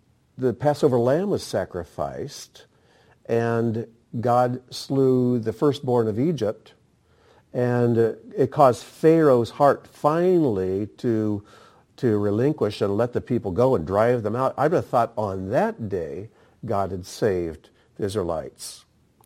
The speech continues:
But it didn't say that back on the day of Passover. It's not until this moment when the enemy is utterly destroyed that he says,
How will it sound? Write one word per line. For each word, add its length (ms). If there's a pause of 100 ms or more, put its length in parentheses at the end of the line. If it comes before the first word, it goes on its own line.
(380)
But 80
it 20
didn't 200
say 260
that 260
back 220
on 120
the 60
day 160
of 100
Passover. 580 (760)
It's 160
not 260
until 240
this 300
moment 300
when 140
the 180
enemy 380
is 100
utterly 360
destroyed 840 (600)
that 300
he 140
says, 600